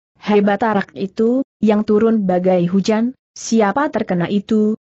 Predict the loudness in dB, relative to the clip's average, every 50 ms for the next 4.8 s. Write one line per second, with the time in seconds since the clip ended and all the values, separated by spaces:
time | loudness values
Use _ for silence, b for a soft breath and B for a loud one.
0 | _ _ -2 2 2 4 4 4 2 0 0 -2 -4 -4 -4 -6 -6 -4 -2 -2
1 | 0 2 0 0 0 -2 -2 0 0 2 0 0 -2 -4 -8 -8 _ -6 -6 -6
2 | -4 -4 -6 -4 -2 -4 -4 -2 -2 -4 -2 -2 -4 -4 -2 -2 -2 0 0 0
3 | 0 -2 -4 _ _ -2 0 0 2 2 2 2 0 -2 -2 -6 -6 -4 0 2
4 | 4 4 4 2 0 -2 -4 -4 -4 -6 -8 -10 -16 -20 -20